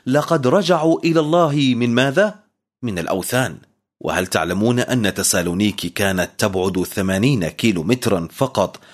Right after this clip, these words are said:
عن جبل أولمبوس؟ وكان جبل أولمبوس هو مقر جميع الآلهة.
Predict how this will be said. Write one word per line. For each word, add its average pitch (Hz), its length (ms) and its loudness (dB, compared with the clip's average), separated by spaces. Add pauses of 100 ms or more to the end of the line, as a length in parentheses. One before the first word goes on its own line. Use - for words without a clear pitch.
(100)
عن 95 200 -4
جبل 82 580 -4 (100)
أولمبوس؟ 104 720 -2 (640)
وكان 95 420 -2
جبل 90 420 -2
أولمبوس 123 680 0 (260)
هو 107 220 2
مقر 143 580 0
جميع 135 540 0
الآلهة. 123 760 -2